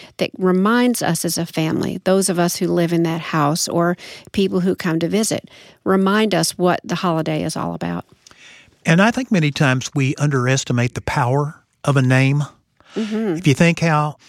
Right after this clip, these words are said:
Speaker 2: the first coming of Christ, his first advent, was described when the angel of the Lord appeared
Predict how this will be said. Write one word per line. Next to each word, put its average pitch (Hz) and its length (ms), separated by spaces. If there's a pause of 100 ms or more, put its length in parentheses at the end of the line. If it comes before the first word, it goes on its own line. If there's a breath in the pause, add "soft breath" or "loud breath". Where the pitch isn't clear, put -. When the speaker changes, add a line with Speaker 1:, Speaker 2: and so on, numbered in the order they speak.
(300 loud breath)
Speaker 2:
the 135 100
first 160 320
coming 143 340
of 120 160
Christ, 139 400
his 127 180
first - 540
advent, 139 640
was 135 260
described 135 680
when 127 220
the 123 180
angel 147 500 (340 loud breath)
of 139 200
the 131 80
Lord 135 400
appeared 135 520